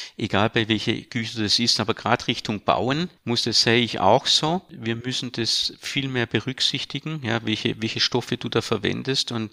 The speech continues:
das war eigentlich für mich interessant zu hören, wo der, ähm, Geschäftsführer hier von der Architektenkammer, der, der Vorsitzende, das gesagt hat, ja, dass hier wirklich komplettes,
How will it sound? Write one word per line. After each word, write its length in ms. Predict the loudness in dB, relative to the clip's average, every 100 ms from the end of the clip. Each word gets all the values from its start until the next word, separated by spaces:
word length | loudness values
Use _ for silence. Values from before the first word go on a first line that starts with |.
| 0
das 260 | 4 6
war 220 | 6 8 8
eigentlich 420 | 4 2 -6 -6
für 160 | -2
mich 460 | -2 0 0 0 0
interessant 640 | -4 -4 0 0 0 -2
zu 240 | 0 -2 0
hören, 300 | 0 0 -2
wo 140 | -2
der, 340 | 0 2 2 0 -6 -12 -12 -14 -2
ähm, 360 | 2 2 0 -2
Geschäftsführer 800 | 2 4 4 2 -2 0 -2 -2
hier 220 | -2 -2
von 200 | -2 -4
der 120 | 0
Architektenkammer, 960 | 0 0 -2 -4 -4 -10 -4 -2 2 0
der, 180 | 0 -4
der 160 | -4
Vorsitzende, 720 | -4 -2 -2 0 0 -2 -2
das 240 | 0 0 2
gesagt 340 | 0 0 0
hat, 140 | 0
ja, 120 | 0 0 -4 -10 -10 -6
dass 120 | -2
hier 280 | 2 4 6
wirklich 420 | 4 4 0 -2 -6
komplettes, 840 | -4 -4 0 -2 0 2 2 0